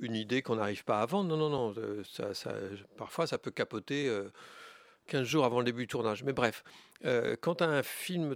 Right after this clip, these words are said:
tombait à l'eau, je, je, il y en avait un autre qui était en route. Enfin bon, ça n'est jamais arrivé que deux projets de suite tombent à l'eau dans ma vie. Sauf que je n'ai rien pu tourner depuis cinq ans, parce que depuis mon dernier film, donc depuis cinq ans,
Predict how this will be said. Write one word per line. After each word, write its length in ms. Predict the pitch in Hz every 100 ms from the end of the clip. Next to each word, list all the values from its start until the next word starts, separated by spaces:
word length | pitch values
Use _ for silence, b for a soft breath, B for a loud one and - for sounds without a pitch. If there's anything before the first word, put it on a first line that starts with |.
| -
tombait 420 | - 151 139 127 135
à 120 | 123
l'eau, 320 | 131 175 202
je, 260 | 165 151 131
je, 200 | - 131
il 80 |
y 40 | 131
en 80 | 123
avait 180 | 117
un 200 | 120 120
autre 160 | 135 139
qui 60 | 123
était 200 | - 127
en 180 | 117
route. 440 | 117 107 139 196 -
Enfin 220 | - 131
bon, 380 | 123 127 120 117 _ - -
ça 160 | - 143
n'est 140 | 147
jamais 240 | 156 170
arrivé 400 | 170 143 147 185
que 140 | 196 143
deux 360 | 131 131 185
projets 360 | 196 - 147 151
de 100 | 139
suite 240 | - 170
tombent 180 | - 139
à 60 | 123
l'eau 140 | 107 - _ _ _ _
dans 140 | - 123
ma 80 | 104
vie. 160 | - - _ _
Sauf 320 | - 226 247
que 220 | - 143 190
je 120 | 113
n'ai 160 | 135 151
rien 440 | 139 170 165 208 202 _ _ _
pu 220 | - 220
tourner 560 | 214 - 151 147 156 196
depuis 340 | 185 - - 156
cinq 400 | - 180 185 -
ans, 140 | 185 - _ _ _
parce 140 | - -
que 100 | 170
depuis 280 | 143 -
mon 160 | 180 151
dernier 240 | 147 139
film, 240 | 139 208 208
donc 160 | 151
depuis 260 | 135 - 143
cinq 320 | - 180 175
ans, 180 | 165 196